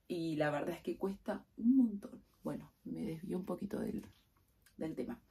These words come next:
Eh, volvíamos a esto. Esta, la calidad es hermosa. Me salió como cuatro mil pesos, que para mí era muy caro, pero la verdad es que lo vale porque la calidad es hermosa y dura un montón.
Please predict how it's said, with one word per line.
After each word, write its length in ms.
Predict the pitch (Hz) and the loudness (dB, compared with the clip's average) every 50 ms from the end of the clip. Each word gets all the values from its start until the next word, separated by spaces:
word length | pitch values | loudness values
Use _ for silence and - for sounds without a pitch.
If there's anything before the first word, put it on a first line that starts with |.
| - - - - - - - - _ _ _ _ | -20 -20 -20 -20 -20 -20 -20 -20 _ _ _ _
Eh, 280 | - 175 175 175 170 165 | 4 6 8 8 8 8
volvíamos 600 | 170 180 175 175 180 196 190 180 185 190 180 - | 8 8 8 10 10 10 8 8 6 2 0 -2
a 80 | 165 156 | -2 -4
esto. 320 | 151 - - - - - - | -4 -4 -4 -4 -4 0 0
Esta, 280 | 202 202 - 262 226 | 0 2 4 6 8
la 120 | 214 196 175 | 8 10 10
calidad 380 | 175 170 170 170 175 180 - - | 10 10 10 8 6 6 4 0
es 240 | 175 165 - - - | -2 -4 -6 -6 -4
hermosa. 640 | - 160 156 165 165 165 160 139 139 - - - - - _ _ _ | -2 -2 0 0 2 2 2 0 -2 -6 -10 -12 -14 -16 _ _ _
Me 300 | 165 165 170 175 170 165 | -2 2 4 4 4 4
salió 360 | 165 - 175 165 175 190 208 | 6 6 6 8 8 6 6
como 280 | 220 247 240 208 196 - | 8 8 8 8 10 8
cuatro 260 | 170 165 - - 170 | 6 6 6 4 2
mil 220 | 175 190 202 196 | 2 2 0 2
pesos, 380 | - 202 202 202 - 233 233 233 | 4 2 2 4 2 0 -2 0
que 120 | - 175 | 0 0
para 220 | - 156 156 147 147 | 2 2 0 0 0
mí 140 | 156 165 | 0 0
era 120 | 175 175 170 | 2 2 2
muy 240 | 160 160 175 180 175 | 2 2 0 0 4
caro, 380 | - 175 175 196 220 247 - - - - - - - - - - _ - 180 | 6 6 6 8 6 4 2 0 -8 -20 -20 -20 -20 -20 -20 -20 _ 0 4
pero 80 | 175 | 6
la 140 | 170 170 165 | 8 8 8
verdad 160 | 165 170 202 | 8 8 4
es 80 | 202 - | 2 0
que 80 | - 220 | 2 2
lo 100 | 190 175 | 4 4
vale 200 | 175 196 202 202 | 4 4 4 2
porque 220 | 196 175 - 175 | 2 0 2 2
la 140 | 170 160 160 | 2 2 2
calidad 320 | - 165 170 180 202 214 | 2 2 2 2 2 2
es 100 | 226 - 247 | 2 0 0
hermosa 420 | 214 214 220 240 240 - 247 254 - | 0 4 4 4 4 2 0 0 0
y 100 | 202 202 | 0 2
dura 180 | 214 226 233 | 4 4 4
un 40 | 220 | 6
montón. 440 | 208 202 202 202 202 208 190 175 | 6 6 4 4 4 2 2 2